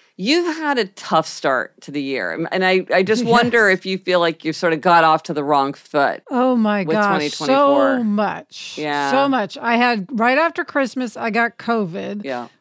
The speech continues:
Speaker 2: Then I got a cold. Then I got the flu,
Speaker 1: Yeah.
Speaker 2: Gretchen. So,
Speaker 1: Yes.
Speaker 2: and I have just been knocked out. I, my strength is so down.
Speaker 1: It's funny, though, because there was a period where a couple days ago by, I'm, I'm like, "How are you feeling?" And be like,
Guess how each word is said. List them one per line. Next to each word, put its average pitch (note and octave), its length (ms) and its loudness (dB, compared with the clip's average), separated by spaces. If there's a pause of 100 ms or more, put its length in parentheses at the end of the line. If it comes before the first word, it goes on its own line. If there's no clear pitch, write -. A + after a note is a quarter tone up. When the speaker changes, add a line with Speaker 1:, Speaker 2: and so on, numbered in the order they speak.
Speaker 2:
Then A#3+ 240 2
I E4+ 120 0
got D4+ 200 2
a A#3+ 80 0
cold. G#3 880 0 (380)
Then C#4+ 420 2
I B3+ 160 0
got B3+ 320 2
the G#3+ 120 0
flu, A#3+ 760 -2 (140)
Speaker 1:
Yeah. - 140 -2
Speaker 2:
Gretchen. - 520 -8
So, C4 280 0
Speaker 1:
Yes. - 140 -6
Speaker 2:
and B3+ 220 0
I C4 280 2
have D#4 200 0
just C4 260 -6
been A#3 280 -4
knocked A3 420 0
out. G#3+ 640 0
I, A3 200 -2
my A3 220 -2
strength C4 680 -2
is A3+ 120 -8
so C4 360 -4
down. G3+ 580 -2
Speaker 1:
It's G3+ 140 -4
funny, C#4 240 2
though, C#4 100 4
because G#3 460 0
there F3+ 120 0
was F3+ 140 -4
a F#3 80 -6
period G3 300 -4
where D#3+ 180 0
a - 140 -10
couple F#3+ 240 -2
days F3+ 180 -2
ago E3 140 -6
by, D#3+ 160 2
I'm, D3+ 100 -4
I'm D3+ 160 -8
like, D3 160 -6
"How F3 120 -2
are E3+ 60 2
you E3 120 -4
feeling?" D#3+ 260 -6
And D3 100 -8
be D3 80 -6
like, D3+ 200 -4